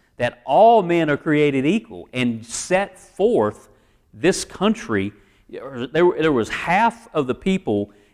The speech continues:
in our go-, in the government back then that hated slavery and the other half that tried to defend it. And they fought with each other. There was one congressman that was beaten with a cane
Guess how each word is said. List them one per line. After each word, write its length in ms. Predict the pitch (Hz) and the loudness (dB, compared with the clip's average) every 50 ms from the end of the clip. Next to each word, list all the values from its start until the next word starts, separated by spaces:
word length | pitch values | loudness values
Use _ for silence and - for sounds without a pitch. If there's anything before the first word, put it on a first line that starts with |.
| _ - | _ -4
in 80 | 147 143 | -2 0
our 140 | 147 139 117 | 2 2 0
go-, 200 | 104 104 151 - | -2 -4 -4 -2
in 200 | 135 139 135 127 | -2 -2 -2 -2
the 60 | 120 | -2
government 500 | 107 131 156 190 185 185 156 139 120 104 | 0 2 0 2 0 -2 -4 -4 -4 -2
back 240 | 110 110 104 - - | -2 -4 -4 -4 -6
then 340 | 113 110 107 107 104 110 110 - | -4 -4 -2 -4 -4 -8 -8 -6
that 180 | 113 107 98 - | -4 -4 -4 -4
hated 400 | - - 147 180 196 202 202 190 | -6 -4 -2 0 0 0 0 -2
slavery 600 | - - 175 160 156 156 151 147 151 151 147 147 - _ _ | -4 -4 -2 0 2 2 0 0 0 -2 -2 -2 -6 _ _
and 120 | 110 110 110 | -4 -4 -2
the 100 | 113 131 | 0 0
other 180 | 151 151 143 | 0 -2 -2
half 240 | 120 139 139 135 - | -4 -4 -4 -4 -4
that 120 | 131 110 - | -4 -6 -4
tried 280 | - 120 117 107 - | -4 -4 -4 -4 -4
to 80 | - 107 | -6 -10
defend 400 | 95 95 - - 107 90 80 - | -12 -12 -12 -12 -12 -12 -14 -16
it. 80 | - _ _ _ _ _ _ _ _ _ - | -20 _ _ _ _ _ _ _ _ _ -6
And 140 | 110 120 220 | -4 -2 -2
they 240 | 147 165 175 165 147 _ _ | 0 -2 -2 -4 -8 _ _
fought 280 | - 175 214 233 - - | -2 -2 0 0 -2 -2
with 220 | 151 143 131 - | -2 -2 -2 0
each 240 | 127 113 104 - - | -2 -2 -2 -2 -2
other. 320 | 131 107 98 87 87 - - _ _ _ _ _ - - - _ _ _ _ _ _ _ _ _ | -2 0 -2 -2 -6 -12 -20 _ _ _ _ _ -20 -20 -20 _ _ _ _ _ _ _ _ _
There 120 | 123 135 | -2 0
was 160 | 131 123 113 | 0 0 -2
one 300 | 117 123 143 160 156 147 | -4 -6 -4 -4 -4 -4
congressman 720 | - - 139 147 151 156 151 156 147 - - 160 147 135 120 | -6 -6 -4 -2 -2 -2 -2 -6 -8 -8 -6 -6 -4 -4 -2
that 240 | 113 113 110 - 117 | -2 -4 -4 -6 -6
was 160 | 113 107 101 | -8 -8 -8
beaten 680 | 98 98 95 - _ - 165 180 202 214 - 147 123 | -10 -14 -20 -16 _ -2 0 0 0 -2 -6 -6 -4
with 180 | 117 127 127 - | -4 -4 -4 -4
a 60 | 104 | -6
cane 920 | 87 - - - - - 165 175 202 233 247 226 175 113 92 85 - - | -8 -10 -16 -18 -16 -10 -6 -2 0 2 2 2 0 -2 -6 -10 -16 -20